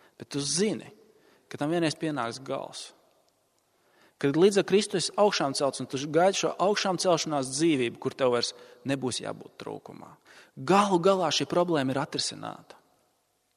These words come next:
Galu galā, un tāpēc Pāvils saka, "Domājiet par šīm lietām, lai tas ietekmē, kā jūs dzīvojat." Ka tu esi debesu Tēva bērns, viņš par tevi parūpēsies. Un pat, ja tev būs kād-, kādu laiku jācieš trūkums,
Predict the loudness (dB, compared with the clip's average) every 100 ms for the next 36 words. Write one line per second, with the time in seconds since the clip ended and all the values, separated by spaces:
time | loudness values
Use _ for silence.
0 | _ _ _ -2 0 4 4 4 4 2
1 | -4 -2 -2 -2 -4 2 2 2 -4 -4
2 | -10 -10 -12 -16 -18 -18 -8 -6 -4 -6
3 | -4 -6 -6 -8 -10 -12 -12 -12 -14 -20
4 | _ _ _ _ _ _ _ _ _ _
5 | _ _ -10 -4 -4 0 0 0 -2 -4
6 | -2 0 0 0 -4 -6 -4 -2 0 0
7 | 0 -2 -2 -4 -4 -2 0 2 2 0
8 | -2 -14 -20 -12 -2 -2 -2 -16 -2 0
9 | 2 2 2 2 0 -2 -6 -2 -2 -2
10 | -10